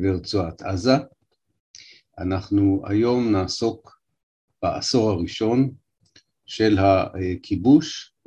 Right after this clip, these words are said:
לא בצורה, אה, פרטנית, כי הרצאה של, אה, ארבעים וחמש דקות לא תספיק לכסות כמובן כל שנה וכל אירוע, אלא במבט על. אנחנו נעלה כמה תהיות לגבי התקופה הזו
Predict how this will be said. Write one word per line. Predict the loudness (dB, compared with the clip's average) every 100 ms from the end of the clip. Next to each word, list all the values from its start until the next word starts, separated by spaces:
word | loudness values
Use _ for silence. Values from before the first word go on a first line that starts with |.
| -6
לא | -2
בצורה, | 0 -2 -4 -2 0 2 0 -4
אה, | -8 -8
פרטנית, | -8 -8 -8 0 2 0 -4 -20 _ _ _ _ -8
כי | -8
הרצאה | -8 -10 -8 -6 -6
של, | -6 -6 -6 -8 -8
אה, | -8
ארבעים | -6 -4 -4
וחמש | -4 -2 -4
דקות | -8 -6 -6 -6 -14 _ _ _ _ _ -8
לא | -8
תספיק | -6 -10 -2 -2 -2
לכסות | -8 -10 -12 -8 -8 -8
כמובן | -12 -10 -6 -4 -2 -4
כל | -6 -8
שנה | -8 -10 -6 -2 -2
וכל | -4 -8 -6 -6
אירוע, | -2 0 2 0 -8 _ -20 -20 _ 4
אלא | 6
במבט | 6 4 4 2 0 -2 -2
על. | 2 2 2 -4 -10 _ -20
אנחנו | -14 -8 -6
נעלה | -4 -2 0 -2 -2
כמה | 0 0 0 -6 _ _ _ _ _
תהיות | 0 4 6 4 2
לגבי | -2 2 2
התקופה | 0 -4 -8 -2 0
הזו | -2 -2 -2 -2